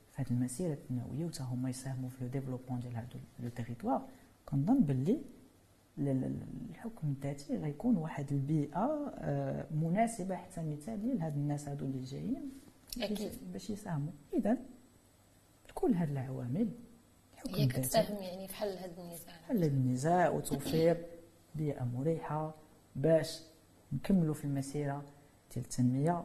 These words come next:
Speaker 1: ونزيد غير واحد النقطة، الحكم الذاتي راه ما كيعنيش، يعني أشرتي بلا أنه تيكون تحت السيادة المغربية.
Speaker 2: نعم.
Speaker 1: راه إلا درنا الحكم الذاتي راه لا يغير، لن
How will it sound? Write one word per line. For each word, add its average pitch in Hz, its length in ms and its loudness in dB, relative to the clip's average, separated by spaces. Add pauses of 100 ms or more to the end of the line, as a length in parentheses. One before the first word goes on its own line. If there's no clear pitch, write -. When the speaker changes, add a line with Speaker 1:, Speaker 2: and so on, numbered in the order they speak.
Speaker 1:
ونزيد 160 300 -4
غير 180 140 -2
واحد 156 260 -4
النقطة، 147 480 0 (460)
الحكم 202 260 -2
الذاتي 175 340 0
راه 175 80 -2
ما 170 140 0
كيعنيش، 196 460 2 (300)
يعني 147 140 -2
أشرتي 214 340 -2
بلا 180 160 0
أنه 175 160 0
تيكون 175 360 -2
تحت - 200 -10
السيادة 170 360 2
المغربية. 139 600 -2
Speaker 2:
نعم. 208 240 -8 (760)
Speaker 1:
راه 202 120 8
إلا 202 120 4
درنا 196 240 0
الحكم 208 280 -6
الذاتي 202 340 -2
راه 285 100 -2
لا 330 180 -2
يغير، 294 340 -4
لن 302 180 4